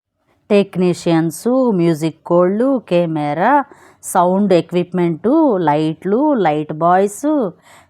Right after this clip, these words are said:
ప్లేబ్యాక్ వాళ్ళు, మిగతా ఆర్టిస్టులందరూ అక్కడి నుంచి రావాల్సిందే. ఇక్కడెవరున్నారు పనికిరారు, ఇక్కడ వాళ్ళెవ్వరూ పనికిరారు. "ఎందుకని చక్కన్న గారు? ఇక్కడ కూడా ఎందరో కళాకారులున్నారే,"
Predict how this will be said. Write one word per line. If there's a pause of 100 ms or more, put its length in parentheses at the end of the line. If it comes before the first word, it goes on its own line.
ప్లేబ్యాక్
వాళ్ళు,
మిగతా
ఆర్టిస్టులందరూ (400)
అక్కడి
నుంచి
రావాల్సిందే. (340)
ఇక్కడెవరున్నారు
పనికిరారు, (460)
ఇక్కడ
వాళ్ళెవ్వరూ
పనికిరారు. (460)
"ఎందుకని
చక్కన్న
గారు? (420)
ఇక్కడ
కూడా (300)
ఎందరో
కళాకారులున్నారే,"